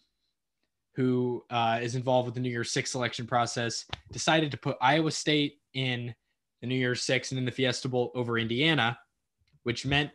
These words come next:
that the Big Ten tie-ins all got shifted around. So instead of the Big Ten having Ohio State in the playoff and Indiana in the Fiesta Bowl, that meant Iowa State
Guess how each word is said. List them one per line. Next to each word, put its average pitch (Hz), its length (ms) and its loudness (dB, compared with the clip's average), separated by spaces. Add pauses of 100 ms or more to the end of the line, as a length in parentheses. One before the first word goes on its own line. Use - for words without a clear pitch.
(140)
that 131 240 2
the 120 60 -4
Big 135 260 0
Ten 127 240 -2
tie-ins 131 540 0
all 127 240 -2
got 117 360 0 (140)
shifted 117 400 -4
around. 156 420 2 (280)
So 123 320 0
instead 117 240 0
of 135 40 0
the 123 60 -2
Big 127 180 0
Ten 139 240 -4
having 120 400 -2 (260)
Ohio 127 280 0
State 123 220 -2
in 101 60 -8
the 113 60 -10
playoff 151 520 6
and 117 200 -4
Indiana 131 640 -2
in 120 240 -4
the 113 80 -4
Fiesta 139 420 0
Bowl, 123 380 -2 (300)
that 127 180 -4
meant 123 240 -2 (1040)
Iowa 143 380 6
State 113 420 -2